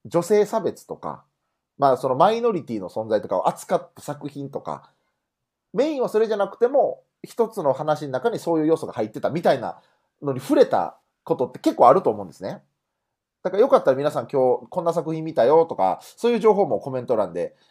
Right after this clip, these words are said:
えー、チャットのと-、で書き込んでいただけるとありがたいなと思います。よろしくお願いします。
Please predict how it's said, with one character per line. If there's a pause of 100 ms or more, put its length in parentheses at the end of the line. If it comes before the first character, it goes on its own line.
(120)
え
ー、
チ
ャ
ッ
ト
の
と-、
で
書
き
込
ん
で
い
た
だ
け
る
と
あ
り
が
た
い
な
と
思
い
ま
す。
よ
ろ
し
く
お
願
い
し
ま
す。